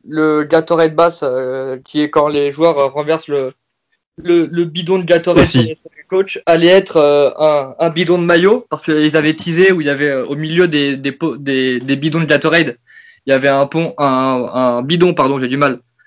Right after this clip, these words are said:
Speaker 1: avec juste-, avec justement écrit, euh, enfin,
Speaker 2: Duke
Speaker 1: comme si
Speaker 2: Mayo.
Speaker 1: c'était un, un pot de Duke Mayo. Et, euh, donc tout, dans les deux dernières minutes, euh, pour ceux qui étaient sur Twitter à ce moment-là, euh, on voyait que ça, on parlait plus de aucun match, c'était juste, euh,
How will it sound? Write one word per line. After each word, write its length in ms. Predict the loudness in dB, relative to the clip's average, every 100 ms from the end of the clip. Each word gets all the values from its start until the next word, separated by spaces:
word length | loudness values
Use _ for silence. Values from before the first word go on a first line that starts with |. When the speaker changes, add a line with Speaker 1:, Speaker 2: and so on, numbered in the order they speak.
| _
Speaker 1:
avec 260 | 0 0 -2
juste-, 180 | 0
avec 320 | 0 0 -4 -6
justement 360 | -2 0 2
écrit, 340 | 0 0 -2 0
euh, 380 | -2 -2 -4 -8
enfin, 240 | -8 -6 -2
Speaker 2:
Duke 140 | 0
Speaker 1:
comme 120 | 0
si 60 | 0
Speaker 2:
Mayo. 100 | 0
Speaker 1:
c'était 180 | 0 0
un, 140 | 0 -6 _ -20 -20 -10 0
un 140 | 0
pot 200 | 4 4
de 100 | 4
Duke 280 | 2 -2 -2
Mayo. 340 | 0 0 0 -8 _ -20 _ _
Et, 220 | 0 2
euh, 220 | 2 0 -4
donc 220 | -10 -6
tout, 280 | -4 -6 -8 -4
dans 120 | 0
les 120 | 2
deux 140 | 4 4
dernières 240 | 4 4
minutes, 340 | 4 2 2
euh, 420 | 2 4 4 2 0
pour 140 | -6
ceux 60 | -16
qui 100 | -6
étaient 120 | -4
sur 120 | -2
Twitter 220 | -2 0
à 160 | 2 2
ce 100 | 0
moment-là, 360 | 0 4 2 0 -14 _ _ -4
euh, 240 | 0 0 -2
on 100 | 0
voyait 240 | 2 2
que 140 | 2
ça, 340 | 4 4 2 0
on 180 | -10 -4
parlait 220 | 0 0
plus 180 | -2 -2
de 100 | 0
aucun 320 | 2 2 2
match, 260 | 2 0 -2
c'était 240 | -8 -8
juste, 280 | -6 -6 -4
euh, 460 | -2 0 0 0